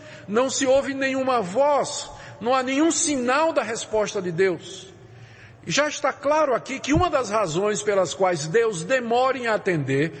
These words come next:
é que Ele quer nos exercitar na fé.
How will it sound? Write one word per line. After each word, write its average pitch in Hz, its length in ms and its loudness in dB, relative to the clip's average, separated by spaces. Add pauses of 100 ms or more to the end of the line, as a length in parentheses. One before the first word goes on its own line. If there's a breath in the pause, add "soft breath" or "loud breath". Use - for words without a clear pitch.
(120)
é 247 120 2
que 294 100 -2
Ele 294 140 0
quer 262 200 0
nos 262 320 -4
exercitar 311 1300 0
na 294 220 -2
fé. 262 520 0